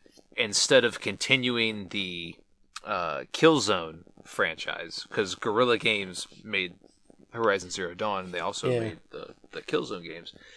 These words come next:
Speaker 1: We didn't get a Killzone game in the P S four generation.
Speaker 2: And nobody
Speaker 1: Um,
Speaker 2: noticed.
Speaker 1: Right. Well, th-, that's the thing, is nobody really cared. But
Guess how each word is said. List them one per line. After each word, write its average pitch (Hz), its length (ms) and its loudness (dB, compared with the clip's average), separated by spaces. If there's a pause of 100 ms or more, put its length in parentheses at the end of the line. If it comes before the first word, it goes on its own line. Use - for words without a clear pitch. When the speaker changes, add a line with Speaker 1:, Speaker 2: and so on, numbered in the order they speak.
(160)
Speaker 1:
We 160 160 8
didn't 156 160 6
get 160 120 10
a 123 40 6
Killzone 101 480 -2
game 92 380 -6 (720)
in 120 120 -6
the 92 80 -6
P 120 180 4
S 95 140 2
four 95 380 -2 (400)
generation. 87 540 -6 (100)
Speaker 2:
And 123 260 0
nobody 127 440 6
Speaker 1:
Um, 131 60 0
Speaker 2:
noticed. 110 520 2 (480)
Speaker 1:
Right. 156 300 12
Well, 214 180 12
th-, 208 180 0
that's 196 240 12
the 175 80 0
thing, 214 240 6
is 117 420 -2
nobody 160 380 6
really 143 240 4
cared. 135 500 4
But 139 280 10